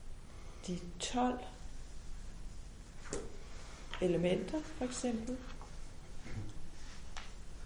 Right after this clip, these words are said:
I kan huske, øh, skemaet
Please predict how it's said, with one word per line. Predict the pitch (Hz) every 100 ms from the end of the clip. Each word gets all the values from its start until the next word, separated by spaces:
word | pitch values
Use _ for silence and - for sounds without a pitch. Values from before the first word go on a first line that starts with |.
| -
I | 180
kan | - 175
huske, | 190 196 - 202
øh, | 175 170 165 170 170 170 -
skemaet | - - 220 220 226 247 233 226